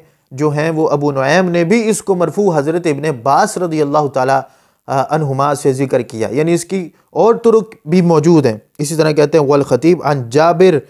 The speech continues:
آ، مرفوعاً،" کہ خطیب نے حضرت جابر رضی اللہ تعالیٰ عنہ سے اس کو مرفوع ذکر کیا، یعنی یہ روایت موجود ہے۔ امام ترمذی نے جو سند ذکر کی، اس کی سند پوری بھی موجود ہے۔ پوری سند کہاں پہ ہے؟ کہتے ہیں پوری سند مسند ابی یعلا کے اندر موجود ہے،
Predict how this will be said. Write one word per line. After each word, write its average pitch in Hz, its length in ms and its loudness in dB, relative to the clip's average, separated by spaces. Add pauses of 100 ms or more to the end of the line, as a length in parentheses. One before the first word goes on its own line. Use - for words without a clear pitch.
(340)
آ، 139 120 0
مرفوعاً،" 143 600 -2 (300)
کہ - 80 -10
خطیب 160 420 0
نے 143 120 -4
حضرت 151 340 -2 (120)
جابر 156 300 0
رضی 147 260 0
اللہ 139 180 -2
تعالیٰ 135 240 -4
عنہ 131 60 -8
سے 135 60 -6
اس 131 100 -8
کو 131 100 -14
مرفوع 123 300 -6
ذکر 113 240 -8
کیا، 107 340 -14
یعنی 139 200 -4
یہ 180 140 2
روایت 175 380 2
موجود 190 440 2
ہے۔ 127 180 0 (100)
امام 151 280 -2
ترمذی 170 380 0
نے 180 100 -2
جو 165 200 0 (100)
سند 160 300 -4
ذکر 147 260 0
کی، 202 120 -6
اس 208 160 -2
کی 202 120 -4
سند 180 400 -4
پوری 185 280 0
بھی 220 180 2
موجود 233 440 2
ہے۔ 123 140 0 (340)
پوری 214 220 0
سند 170 300 -2
کہاں 185 240 0
پہ 190 120 -2
ہے؟ 170 160 2 (380)
کہتے 147 220 0
ہیں 160 80 -2
پوری 185 280 2
سند 165 360 0
مسند 151 540 -4 (180)
ابی 143 340 -2
یعلا 170 320 2
کے 214 160 0
اندر 208 180 0
موجود 190 440 0
ہے، 117 80 -2